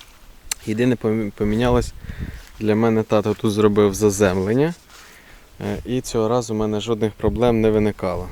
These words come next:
Уже як потрібно заземлення є,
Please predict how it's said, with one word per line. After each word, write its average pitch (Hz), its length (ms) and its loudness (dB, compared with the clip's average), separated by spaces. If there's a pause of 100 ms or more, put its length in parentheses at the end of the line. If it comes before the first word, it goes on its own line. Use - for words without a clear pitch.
(680)
Уже 107 200 2
як 107 100 0
потрібно 104 680 2 (760)
заземлення 107 720 2
є, 147 200 2